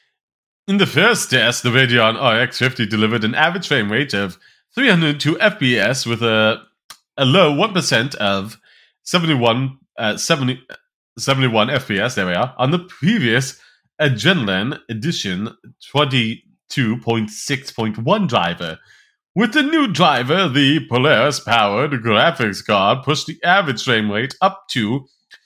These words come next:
five hundred and forty-seven F P S with a low one percent of thirty-two frames per second. Well. So we're looking at an, a whopping eighty-one percent improvement in average frame rate.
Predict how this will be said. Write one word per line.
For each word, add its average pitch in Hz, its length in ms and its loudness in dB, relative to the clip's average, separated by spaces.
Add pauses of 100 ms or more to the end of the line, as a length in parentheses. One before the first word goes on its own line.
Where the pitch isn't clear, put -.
(280)
five 202 420 4
hundred 151 420 2
and 123 200 2
forty-seven 185 960 2
F 165 300 -2
P 170 180 4
S 113 300 2
with 120 120 -2
a 117 120 2
low 131 760 2
one 117 400 -2
percent 110 540 -2
of 101 320 -6 (440)
thirty-two 135 380 2
frames 101 420 -2
per 113 140 -2
second. 127 540 -4 (720)
Well. 90 640 -6 (800)
So 240 120 4
we're 233 100 6
looking 208 280 4
at 196 120 6
an, 180 120 2 (160)
a 127 80 0
whopping 120 800 0 (220)
eighty-one 151 580 2
percent 110 500 0
improvement 127 640 -4
in 131 220 -4
average 175 440 0
frame 127 280 2
rate. 113 280 -4